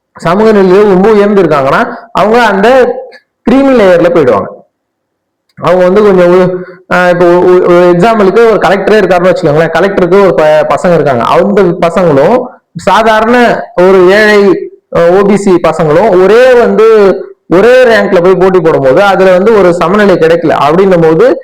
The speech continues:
சாதி அடிப்படையில் இல்லாம அதை கிரீமி லேயர், நான் கிரீமி லேயர் வச்சிருக்காங்க. அவங்க கொஞ்சம் உயர்ந்த கல்வியிலையும் பொருளாதாரத்திலையும் சமூகத்திலையும் உயர்ந்த நிலையில இருக்காங்கன்னா அவங்க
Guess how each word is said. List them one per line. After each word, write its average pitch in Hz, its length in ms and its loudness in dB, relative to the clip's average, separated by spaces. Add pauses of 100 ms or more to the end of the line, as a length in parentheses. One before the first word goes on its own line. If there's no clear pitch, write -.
(180)
சாதி 226 460 0
அடிப்படையில் 196 480 0
இல்லாம 151 380 0
அதை 214 220 0
கிரீமி 240 340 0
லேயர், 196 280 0
நான் 190 140 -2
கிரீமி 170 200 0
லேயர் 165 160 2
வச்சிருக்காங்க. 151 300 -2
அவங்க 196 160 2
கொஞ்சம் 185 300 2
உயர்ந்த 202 340 0 (400)
கல்வியிலையும் 196 520 0
பொருளாதாரத்திலையும் 185 800 0 (280)
சமூகத்திலையும் 190 540 0
உயர்ந்த 196 260 2
நிலையில 175 260 2
இருக்காங்கன்னா 143 400 -2
அவங்க 190 260 0